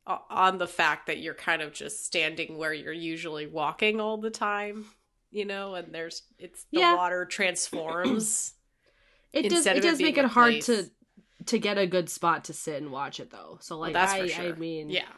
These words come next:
Speaker 2: I'd like to have, I like to have whatever seat you end up sitting in will be a good seat type of thing where,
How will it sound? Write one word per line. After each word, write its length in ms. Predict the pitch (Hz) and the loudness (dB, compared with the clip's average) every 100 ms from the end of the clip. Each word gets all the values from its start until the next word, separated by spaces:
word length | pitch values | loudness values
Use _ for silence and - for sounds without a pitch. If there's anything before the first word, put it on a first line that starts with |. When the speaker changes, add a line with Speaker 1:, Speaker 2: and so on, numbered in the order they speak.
| - | -10
Speaker 2:
I'd 160 | 202 226 | -8 -6
like 220 | 220 220 | -8 -6
to 120 | 190 | -8
have, 300 | 165 147 143 - _ _ | -6 -8 -10 -18 _ _
I 60 | 190 | -12
like 160 | 202 202 | -10 -8
to 60 | |
have 260 | 170 160 143 _ _ _ | -8 -8 -10 _ _ _
whatever 320 | 185 247 247 226 | 0 2 4 2
seat 280 | - 247 | 2 2
you 100 | 196 | 4
end 120 | 196 175 | 2 0
up 120 | 165 | -2
sitting 320 | - 175 160 | -4 -4 -2
in 140 | 156 156 | -4 -8
will 80 | |
be 180 | 147 156 | -8 -10
a 60 | 151 | -10
good 260 | 147 - | -12 -14
seat 380 | - - 135 - | -14 -14 -16 -18
type 200 | - 131 | -20 -16
of 80 | 131 | -18
thing 360 | - 151 143 160 | -16 -16 -14 -14
where, 300 | 139 131 | -14 -16